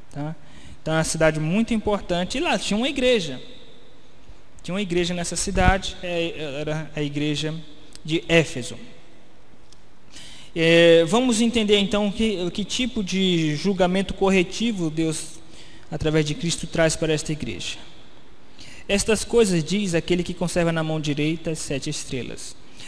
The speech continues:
Lembrando que na introdução, ele remete a alguma característica de Cristo, que tem a ver com aquela igreja. E quando ele fala que aquele que conserva na mão direita as sete estrelas, resumindo,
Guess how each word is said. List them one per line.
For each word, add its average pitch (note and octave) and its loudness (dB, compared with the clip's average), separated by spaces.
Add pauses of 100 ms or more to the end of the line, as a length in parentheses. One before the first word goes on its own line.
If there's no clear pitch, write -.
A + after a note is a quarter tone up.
(160)
Lembrando G#3 2
que A3 -2
na G#3 2
introdução, G3+ -2 (320)
ele G#3 2
remete G#3 2
a G#3 4
alguma A3+ 0
característica C4 0
de E3 -4
Cristo, - -6 (1800)
que G#3+ -6
tem C4+ 2
a A#3 8
ver G3+ 6
com A#3 0
aquela A3+ 4
igreja. A3 2 (640)
E F#3 -6
quando C4+ 2
ele C4+ 0
fala F3 4 (280)
que F#3 0
aquele A#3 2
que A3 -2
conserva G3+ 2
na F#3+ 2
mão F#3 2
direita F3 4
as D3+ -2
sete E3 -2
estrelas, D#3+ 0 (1600)
resumindo, D4 6